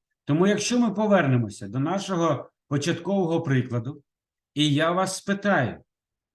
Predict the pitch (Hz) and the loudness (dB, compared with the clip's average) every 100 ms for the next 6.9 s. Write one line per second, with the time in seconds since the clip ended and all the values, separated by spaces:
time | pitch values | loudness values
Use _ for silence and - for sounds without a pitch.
0 | _ _ _ - 156 185 226 - 220 180 | _ _ _ -4 -2 0 -2 -4 -6 -2
1 | 202 180 151 - 151 156 143 131 131 220 | -2 -2 -4 -4 -4 -2 -2 -2 -4 -6
2 | 202 139 139 139 160 151 143 135 - _ | -4 -4 -4 -6 -6 -4 -4 -6 -10 _
3 | _ - 143 120 127 120 156 202 160 113 | _ -6 -4 -2 -2 -2 -2 -2 -2 -2
4 | 131 123 165 120 139 139 - 135 135 131 | -2 -2 -4 -2 -4 -4 -4 -2 0 0
5 | 123 98 - _ _ _ _ _ _ - | 0 -4 -12 _ _ _ _ _ _ -16
6 | - 233 165 135 113 107 87 - | -6 -4 -2 -4 -4 -8 -14 -18